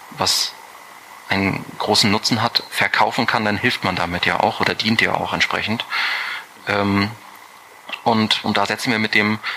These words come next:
Produkt hundert Erfolgsbausteine halt an. Ähm, wir haben einfach mal hundert Punkte zusammengeschrieben.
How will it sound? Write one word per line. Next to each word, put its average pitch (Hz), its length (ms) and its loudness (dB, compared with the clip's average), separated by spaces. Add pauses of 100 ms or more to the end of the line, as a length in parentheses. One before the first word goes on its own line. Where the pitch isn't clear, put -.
(140)
Produkt - 320 0
hundert 120 180 2
Erfolgsbausteine 110 960 2 (140)
halt 104 240 0
an. 120 280 0 (840)
Ähm, 123 400 2
wir 117 100 2
haben 139 80 0
einfach 139 240 -2
mal 135 140 2
hundert 147 260 0
Punkte 147 300 -2
zusammengeschrieben. 127 1000 -2